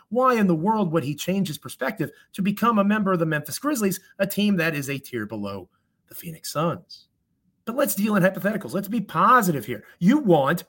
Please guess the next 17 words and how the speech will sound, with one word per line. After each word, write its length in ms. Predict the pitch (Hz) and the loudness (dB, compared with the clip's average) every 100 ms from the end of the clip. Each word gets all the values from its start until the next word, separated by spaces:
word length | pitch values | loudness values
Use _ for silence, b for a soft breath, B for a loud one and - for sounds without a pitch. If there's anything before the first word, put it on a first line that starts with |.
| _ | _
Jay 200 | 123 139 | -6 -6
Crowder 640 | 107 131 113 110 156 208 _ | -4 -2 0 0 -4 -6 _
to 100 | - | -10
come 280 | 160 147 120 | -6 -4 -4
back. 380 | 107 113 - - b - | -4 -2 -4 -8 b -4
Your 180 | 254 | -2
heart 340 | 240 185 196 - | 4 6 4 2
longs 640 | 131 131 123 131 202 247 b b | -4 -2 0 0 0 -2 b b
for 100 | 202 | 0
the 80 | 175 | 0
boss 400 | 151 127 127 - | 2 0 0 -4
man. 240 | 127 156 | -4 0
I 160 | 277 330 | 2 0
get 380 | 180 - 156 170 | -2 0 0 0
it. 100 | 294 | -2
I 140 | 320 | -2
understand. 560 | 247 165 - - 175 | -2 -4 -6 -6 -6